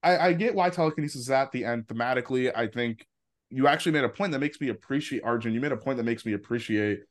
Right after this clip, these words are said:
Del Resto and Aino a little more in the context of, like, their come downs from the rage.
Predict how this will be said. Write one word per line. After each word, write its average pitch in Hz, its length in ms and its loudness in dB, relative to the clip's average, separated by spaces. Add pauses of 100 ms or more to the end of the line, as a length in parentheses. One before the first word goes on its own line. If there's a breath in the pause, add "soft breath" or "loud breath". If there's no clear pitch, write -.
(360)
Del 117 180 2
Resto 113 360 -2
and 110 100 0
Aino 110 340 2
a 104 40 4
little 117 280 2
more 113 600 0
in 113 180 -4
the 110 80 -4
context 110 460 -6
of, 101 120 -4
like, 98 300 -4
their 107 140 0
come 123 340 -2
downs 107 280 2
from 104 160 -6
the 98 80 -6
rage. 101 540 -2